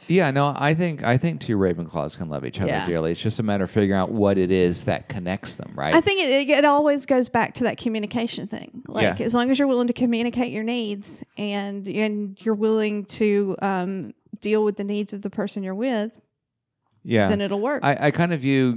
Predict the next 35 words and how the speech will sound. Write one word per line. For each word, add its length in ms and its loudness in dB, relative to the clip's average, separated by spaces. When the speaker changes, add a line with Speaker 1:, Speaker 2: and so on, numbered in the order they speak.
Speaker 1:
you 100 -2
know, 400 4
all 240 0
of 80 -6
these 220 0
houses 440 -2
are 100 2
more 260 -2
like 180 -2
how 220 0
you 200 4
approach 520 0
life 420 0
and 100 -6
how 140 -6
you 160 -2
approach 320 -4
interacting 400 -6
with 140 -8
people, 480 -8
right? 220 -4
Speaker 2:
Right, 160 -8
yeah. 180 -8
Speaker 1:
Maybe 320 6
people 340 2
outside 440 2
of 40 -2
the 80 -2
relationship. 720 -6
'Cause 140 -8
in 100 4
the 60 4
relationship, 640 4
you 100 -2
can 300 -4